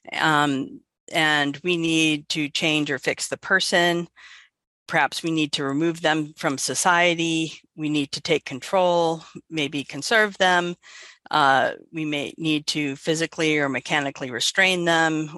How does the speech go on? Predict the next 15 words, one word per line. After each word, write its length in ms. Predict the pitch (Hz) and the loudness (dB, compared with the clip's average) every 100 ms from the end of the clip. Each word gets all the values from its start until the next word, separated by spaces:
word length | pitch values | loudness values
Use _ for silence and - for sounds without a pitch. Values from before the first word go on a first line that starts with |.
| - | -10
or 260 | 156 143 | -6 -4
restrain 440 | 135 135 - 151 151 | -2 -2 0 0 0
them 140 | 139 | -2
with 160 | 135 - | -4 -2
medications, 1040 | 151 - - 180 170 180 170 160 160 - - - - - _ | -4 -2 -2 0 0 -2 -2 -2 -2 -4 -8 -20 -20 -20 _
um, 480 | - 151 139 135 - - _ _ | 0 2 2 0 -6 -14 _ _
seclusion 1000 | - 175 - 185 170 165 165 165 165 160 - - - | -4 -4 -2 0 0 2 2 4 2 -2 -6 -18 -8
or 680 | 156 151 147 143 135 101 - _ _ _ 160 | -2 0 2 2 -2 -6 -16 _ _ _ -6
aversive 460 | 151 165 - 170 | 0 0 0 -4
treatments, 600 | - 175 - 170 165 156 | -2 -2 0 0 0 -2
which 180 | 131 - | -10 -8
means, 260 | 156 147 151 | -6 -4 -2
like, 200 | 127 - | -4 -2
punishments 640 | 180 170 - 180 170 - | -2 -2 0 0 0 -2
of, 180 | 156 151 | -2 -4